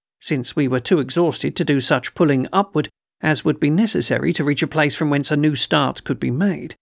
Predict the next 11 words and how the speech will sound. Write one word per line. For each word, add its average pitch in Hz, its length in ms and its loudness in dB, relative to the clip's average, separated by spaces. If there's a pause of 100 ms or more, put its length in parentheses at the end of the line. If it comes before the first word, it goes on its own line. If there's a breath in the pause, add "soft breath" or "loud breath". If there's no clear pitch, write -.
(340)
even 151 420 2
if - 220 0
we 139 120 2
succeeded - 600 0
in 127 160 0
rediscovering 139 800 2
our 143 80 4
night 143 340 0
camp 151 260 2
of 160 120 -2
yesterday. - 600 -2